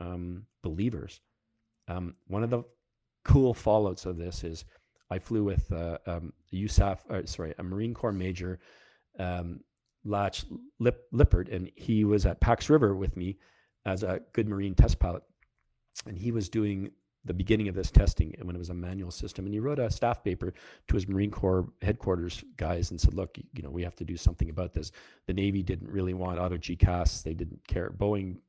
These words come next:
wasn't putting much effort into it. Uh, there was no real incentive. And he said, "Look, we can't, we can't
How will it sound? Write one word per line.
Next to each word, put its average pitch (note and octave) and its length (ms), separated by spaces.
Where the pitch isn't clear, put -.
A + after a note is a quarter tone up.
wasn't F2+ 260
putting G2 300
much F2+ 220
effort F#2 240
into F2+ 300
it. F2+ 100
Uh, F2+ 80
there F2 100
was F#2+ 120
no G#2 160
real F#2+ 200
incentive. F2 480
And E2+ 100
he E2+ 60
said, - 120
"Look, E2 180
we F2+ 80
can't, E2+ 240
we F2 60
can't - 240